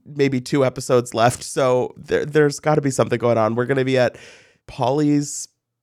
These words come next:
Roaring Twenties Ireland party, <laughs> I guess.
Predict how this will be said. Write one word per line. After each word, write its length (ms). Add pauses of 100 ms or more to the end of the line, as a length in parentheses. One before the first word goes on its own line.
(120)
Roaring 560
Twenties 640 (240)
Ireland 560 (420)
party, 440 (320)
<laughs> 340
I 80
guess. 1000